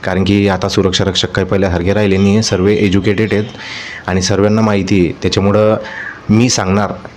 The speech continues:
हे आवश्यकता नाही आहे मित्रांनो. अ, आता आज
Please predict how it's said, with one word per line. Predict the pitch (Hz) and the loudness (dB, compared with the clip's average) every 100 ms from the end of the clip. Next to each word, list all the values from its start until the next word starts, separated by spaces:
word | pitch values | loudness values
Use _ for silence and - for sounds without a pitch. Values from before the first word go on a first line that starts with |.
| - - | -12 -4
हे | 95 101 107 107 107 101 76 - | 2 4 4 4 4 2 0 -4
आवश्यकता | - 101 107 113 - | -2 0 0 -2 -2
नाही | 107 120 | 0 2
आहे | 104 | 4
मित्रांनो. | 92 90 87 85 85 - - - - - | 2 0 -2 -4 -6 -16 -18 -18 -16 -6
अ, | 98 | 0
आता | 95 92 95 104 107 95 90 - - - - - - - - - | 2 2 0 0 0 0 -6 -16 -20 -20 -20 -20 -20 -20 -20 -8
आज | - 107 92 | -2 -2 -2